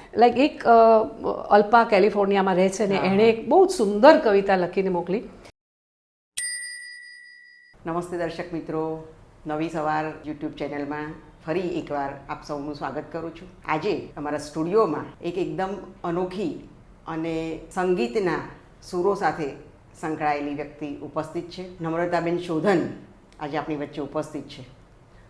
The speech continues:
Speaker 2: નમ્રતાબેન મૂળ અમદાવાદમાં છે. અમદાવાદમાં એમનો જન્મ થયો, ઉછેર થયો અને સાત વર્ષના હતા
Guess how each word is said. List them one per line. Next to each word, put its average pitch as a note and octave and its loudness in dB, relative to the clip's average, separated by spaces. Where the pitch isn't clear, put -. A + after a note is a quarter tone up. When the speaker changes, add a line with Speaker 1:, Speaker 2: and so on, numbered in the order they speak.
Speaker 2:
નમ્રતાબેન E3+ -4
મૂળ E3 -2
અમદાવાદમાં F3 0
છે. F3 -12
અમદાવાદમાં E3+ 0
એમનો E3+ -2
જન્મ E3 -2
થયો, E3+ -6
ઉછેર E3 -4
થયો D#3 -6
અને F3+ 0
સાત F#3 -2
વર્ષના G3+ -2
હતા D#3 -2